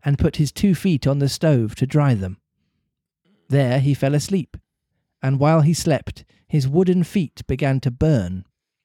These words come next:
Slowly, very slowly, they blackened and turned to ashes. Pinocchio snored away happily, as if his feet were not his own.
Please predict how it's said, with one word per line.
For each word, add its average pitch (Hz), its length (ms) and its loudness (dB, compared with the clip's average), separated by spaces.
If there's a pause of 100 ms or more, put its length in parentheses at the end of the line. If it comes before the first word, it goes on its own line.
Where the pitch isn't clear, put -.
(520)
Slowly, 120 600 0 (760)
very 139 400 2
slowly, 120 580 0 (480)
they 127 140 2
blackened 113 760 -2
and 127 180 0
turned 143 460 0
to - 180 -4
ashes. 104 520 -4 (880)
Pinocchio 139 520 0
snored 139 520 0
away 135 320 4
happily, 123 580 -4 (340)
as 127 120 -2
if 151 120 2
his 143 160 0
feet 151 320 -2
were 123 100 2
not 139 220 0
his 135 160 0
own. 113 380 0